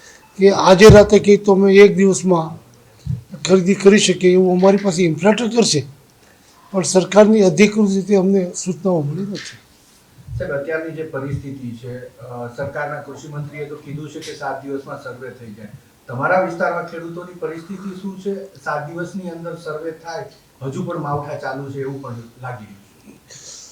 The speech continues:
Speaker 1: મારા વિસ્તારમાં અને સૌરાષ્ટ્રમાં જે રીતે વરસાદે કહેર મચાવી છે, મને લાગે છે જાહેર જીવનમાં ઘણા વર્ષોથી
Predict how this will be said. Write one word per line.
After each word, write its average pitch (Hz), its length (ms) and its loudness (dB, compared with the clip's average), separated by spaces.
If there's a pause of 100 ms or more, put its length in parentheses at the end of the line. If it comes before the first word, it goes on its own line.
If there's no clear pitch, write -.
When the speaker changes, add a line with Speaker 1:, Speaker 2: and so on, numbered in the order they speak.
(1120)
Speaker 1:
મારા 170 380 6
વિસ્તારમાં 196 960 4 (640)
અને 196 140 -4
સૌરાષ્ટ્રમાં 165 680 0 (680)
જે 165 160 8
રીતે 185 240 6
વરસાદે 165 680 4 (1300)
કહેર 190 340 10
મચાવી 147 460 2
છે, - 120 -14 (1500)
મને 165 220 2
લાગે 180 300 6
છે 180 120 4
જાહેર 151 560 0
જીવનમાં 165 480 -2
ઘણા 160 220 -2
વર્ષોથી 156 800 -4